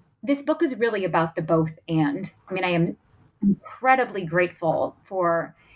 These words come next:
the medical technologies and for the way that the medical, um, kind of, the medical machinery solved my problem and has really made life for my daughter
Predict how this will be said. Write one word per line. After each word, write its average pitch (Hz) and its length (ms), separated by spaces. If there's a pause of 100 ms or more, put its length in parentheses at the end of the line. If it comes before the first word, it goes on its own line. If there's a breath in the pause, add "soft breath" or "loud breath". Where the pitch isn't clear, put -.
(120 soft breath)
the 170 260 (240)
medical 196 480
technologies 170 840
and 180 260
for 165 440
the 190 180
way 190 260
that 170 260
the 160 200 (220)
medical, 190 720 (320 loud breath)
um, 165 460 (1120 loud breath)
kind 202 180
of, 165 180 (1300)
the 220 140
medical 247 360
machinery 180 760
solved 202 440
my 190 200
problem 165 480
and 185 160
has 208 200
really 214 320
made 175 300
life 165 440 (100)
for 165 440
my 170 160
daughter 165 580